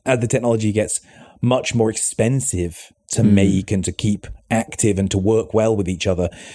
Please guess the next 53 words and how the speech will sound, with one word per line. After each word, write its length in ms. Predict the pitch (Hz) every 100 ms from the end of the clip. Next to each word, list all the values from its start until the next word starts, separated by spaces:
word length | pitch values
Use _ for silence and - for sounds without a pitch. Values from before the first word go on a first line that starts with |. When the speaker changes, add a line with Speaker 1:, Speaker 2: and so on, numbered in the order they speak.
| - -
Speaker 1:
these 240 | 117 123
sorts 160 | - 107
of 60 | 107
grand 200 | 110 104
ideas 280 | 98 101
just 180 | - 95
become 260 | 104 107 98
very 220 | 98 98
untenable 500 | 87 87 104 95 92
to 100 | -
be 100 | -
able 120 | 92
to 80 | 82
manage 600 | 90 87 98 104 87 78
into 280 | 92 82 85
a 60 | 85
game. 380 | 85 78 71 -
So 180 | - 143 135
Speaker 2:
And 140 | 135
al-, 60 | 175
Speaker 1:
it's 120 | 156
ironic 360 | 165 151 - 104
Speaker 2:
yeah. 60 | 98
Speaker 1:
how, 100 | 117
like, 140 | 110
they 80 | 123
were 100 | 117
constrained 440 | 139 - 135 123
by 100 | 113
the 100 | 104
technology 340 | 101 110 107 101
of 40 |
the 60 | 98
time, 260 | 135 123
but 80 | 98
now 140 | 101
the 80 | 101
technology 320 | 95 107 98
of 40 | 92
the 60 |
time 140 | 95 95
constrains 440 | 95 - 101 90
ideas. 520 | 90 87 101 65 - - _ _ - - - - 156
Speaker 2:
Yeah, 480 | 151 147 104 80 - -
agreed. 560 | 107 113 117 95 90
Like, 240 | 107 95 90
now 260 | 104 107 110
you 200 | 101 95
can't, 400 | - 107 101 - _ _ _ -
like, 180 | 113 107
in 120 | 104
some 280 | 98 135 131
ways, 360 | 117 98 87